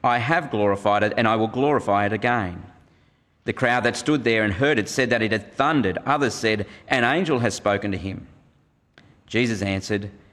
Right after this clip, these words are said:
"This voice has come for your sake, not mine. Now is the judgment of this world. Now will the ruler of this world be cast out. And I, when I am lifted up from the earth,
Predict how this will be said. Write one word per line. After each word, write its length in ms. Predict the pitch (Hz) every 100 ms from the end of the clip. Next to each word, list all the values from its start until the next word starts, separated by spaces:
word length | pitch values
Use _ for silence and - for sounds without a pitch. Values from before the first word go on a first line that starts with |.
| _ _ _
"This 260 | 101 151 147
voice 300 | 131 143 135
has 140 | 123
come 280 | - 131 127
for 140 | 127
your 320 | 117 107 165 180
sake, 400 | - 95 98 113
not 220 | 135 -
mine. 400 | 98 104 107 101 - - _ _ _ _ -
Now 320 | 120 143 156
is 120 | 139
the 120 | 139
judgment 460 | 120 147 135 139 127
of 100 | 120
this 220 | 127 -
world. 440 | 107 104 92 95 - - _ _ -
Now 340 | 120 131 147
will 120 | 147
the 120 | 135
ruler 400 | 123 143 170 113
of 80 | 104
this 200 | 117 113
world 320 | 131 131 104
be 120 | 101 113
cast 400 | 120 117 113 110
out. 280 | 107 104 - - _ _ _ _ 107
And 140 | 104
I, 400 | 113 127 165 170 - - - -
when 140 | 117 117
I 140 | 113
am 180 | 110 113
lifted 280 | 135 127 113
up 260 | 170 -
from 140 | 151 151
the 140 | 143
earth, 420 | 101 90 98 -